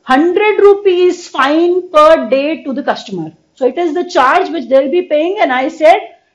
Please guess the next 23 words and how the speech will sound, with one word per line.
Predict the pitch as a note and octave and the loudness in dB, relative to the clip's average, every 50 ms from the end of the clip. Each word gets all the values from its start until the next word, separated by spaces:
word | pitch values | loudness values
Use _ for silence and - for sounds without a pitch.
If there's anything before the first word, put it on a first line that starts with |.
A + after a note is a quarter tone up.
| _ _ _ - | _ _ _ -4
T | E4 E4 F4 F4+ F#4 G4 G#4 G#4+ - - | -2 -2 -2 -2 -2 -2 -2 -4 -6 -6
plus | D#4 C#4 C4+ D4 D#4+ - - - | -2 -2 0 -2 -2 -6 -8 -10
one, | D#4 C#4+ A#3+ G#3 G#3 A3 C#4 F4+ G#4 - - _ _ _ _ _ _ _ _ _ _ _ _ _ _ _ _ - - _ _ - | -4 -2 0 0 0 -2 -4 -8 -10 -14 -20 _ _ _ _ _ _ _ _ _ _ _ _ _ _ _ _ -20 -20 _ _ -6
where | A3 B3 B3 D4 E4+ F4+ F#4 D4+ | -2 0 2 4 4 4 2 0
one | C4 B3 C4 D#4 F4 - | -2 -4 -4 -4 -4 -6
shows | - F4 D#4 D#4 E4 E4+ C4+ | -6 -4 -2 -2 -2 -2 -2
one | C4+ C4 C4+ D4 D#4+ D#4+ B3 G#3+ | -4 -4 -4 -4 -4 -4 -4 -4
day, | A3+ A3+ A3 G#3 A3 C#4 - - - _ _ _ _ _ _ _ _ _ _ _ _ _ _ _ _ _ _ _ _ _ _ _ _ _ - | -4 -2 0 0 0 -2 -4 -8 -16 _ _ _ _ _ _ _ _ _ _ _ _ _ _ _ _ _ _ _ _ _ _ _ _ _ -2
that's | B3 A#3 C#4+ C#4 - - | 0 0 0 -2 -4 -6
the | - F4+ F4 | -6 -4 -2
time. | - D4 A#3 A3+ A#3 D4+ F4+ - - - _ _ - | -2 -2 -2 -2 -2 -4 -4 -6 -10 -18 _ _ -2
But | B3+ C#4+ - | 0 0 2
for | - E4 D#4 D#4+ D#4 | 2 2 2 4 4
these | G4 F#4+ G#4 G#4+ G#4 C#4+ C4 | 2 4 4 2 2 0 -2
lower | B3+ C#4+ D4+ D#4+ E4+ | -2 2 4 4 4
transactions, | E4+ E4+ D#4 C4+ C4+ C4+ C4+ A3 A3+ - - A3 G#3 - | 4 4 2 0 0 0 0 0 -2 -4 -6 -10 -12 -12
P | _ - C#4 C#4 D4 | _ -8 -6 -4 -2
O | D#4 E4 | 2 2
S, | E4+ E4 E4 F4 F4 F4 - - - - _ _ _ _ _ _ _ _ _ - | 4 4 4 4 2 0 -4 -10 -18 -20 _ _ _ _ _ _ _ _ _ -4
A | C4+ C#4 D4+ D#4+ E4+ | -4 -2 -2 -2 -4
E | E4+ - | -4 -4
P | E4+ E4 E4 D#4+ | -4 -2 2 4
S, | D#4+ E4 F#4+ G4 F#4 - - - _ | 4 4 4 2 -2 -12 -18 -20 _